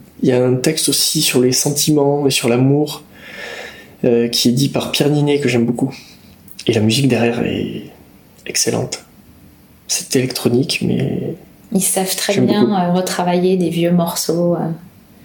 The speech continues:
Speaker 2: et leur donner vraiment un, un coup de frais. Euh, les livres qui t'accompagneront ?
Speaker 1: Cet été, j'ai deux livres à lire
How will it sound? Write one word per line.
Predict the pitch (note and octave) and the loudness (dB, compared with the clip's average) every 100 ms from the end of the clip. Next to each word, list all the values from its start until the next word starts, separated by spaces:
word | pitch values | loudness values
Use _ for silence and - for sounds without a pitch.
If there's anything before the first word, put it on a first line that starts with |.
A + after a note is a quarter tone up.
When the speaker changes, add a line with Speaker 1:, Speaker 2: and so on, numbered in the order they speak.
| - - - | -20 -12 -4
Speaker 2:
et | D#3+ | -2
leur | D#3 | 0
donner | E3 E3 F3 | 2 2 2
vraiment | E3 D#3+ F3+ F#3 | 0 0 0 0
un, | D#3+ D#3 D#3+ - - - - | 0 -4 -8 -14 -20 -12 -4
un | E3 | -2
coup | F3+ | -2
de | |
frais. | - E3 D#3 - - - - - - - - | -2 -4 -6 -8 -16 -12 -8 -8 -8 -6 -2
Euh, | E3+ F3 | 2 4
les | G3 | 4
livres | G3 F4 A#3+ E3 - - - - - - - - - - | 4 4 2 0 -2 -8 -20 -20 -20 -20 -20 -20 -16 -6
qui | |
t'accompagneront ? | - F#3 F#3 F#3 F#3 F3+ F#3 G#3 - - - - - - - - - | -6 0 0 4 4 4 2 0 -6 -16 -20 -20 -20 -20 -16 -14 -6
Speaker 1:
Cet | - B2 | -2 0
été, | C3+ D#3 D#3+ F3 F#3 F#3 - - - - - | 0 2 4 4 2 0 -4 -8 -8 -4 0
j'ai | B2 C3+ | 4 4
deux | C3 C3 D#3+ F3+ F#3 F#3 F#3 | 4 2 4 4 4 4 4
livres | D#3+ D#3+ C#3 | 4 2 2
à | C#3 | 0
lire | C#3+ D3+ D#3+ | 2 2 2